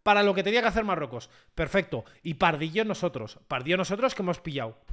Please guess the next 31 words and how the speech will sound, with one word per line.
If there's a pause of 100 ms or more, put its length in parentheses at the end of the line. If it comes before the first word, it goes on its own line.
(680)
Ya
está. (1800)
Ya
está. (1000)
Que
sí,
Eric,
que
me
ha
ganado
Japón
y
Marruecos.
Me
ha
ganado,
perfecto.
Pero
me
ha
ganado
en
octavos.
Ya
está,
si
decimos
todo,
lo
decimos.